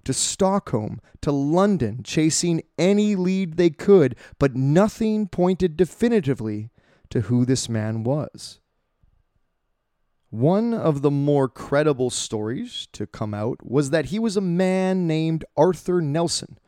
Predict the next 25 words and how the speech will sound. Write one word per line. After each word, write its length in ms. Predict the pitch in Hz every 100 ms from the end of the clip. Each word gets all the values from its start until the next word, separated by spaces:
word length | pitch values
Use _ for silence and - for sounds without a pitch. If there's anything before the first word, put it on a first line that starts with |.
| _ _ -
who 100 | 139
was 180 | 143 -
trapping 500 | - 139 165 170 156
along 520 | 127 127 131 143 131
the 80 | 120
Nelson 480 | 123 127 - 117
River 440 | 110 156 120 110 120 - -
and 220 | - 131
moved 320 | 143 170 151 135
northwards 720 | 135 180 208 - 143 147 127
into 200 | 147 147
the 120 | 123
Yukon 640 | 113 202 - - 139 139
around 540 | - 110 127 160 190 185
the 80 | 180
same 480 | - - 160 170 156
time 560 | - 247 147 117 127 - - -
that 140 | 127
Albert 440 | - 127 120 143 - -
Johnson 560 | 110 113 113 - 120 -
appears. 800 | - - 226 170 - - - _ _ _ _ _ _
The 100 | 120
description, 840 | 101 110 - 123 120 - 190 233 - _ _ _ -
temperament, 640 | - 135 151 156 175 202 -
and 160 | 127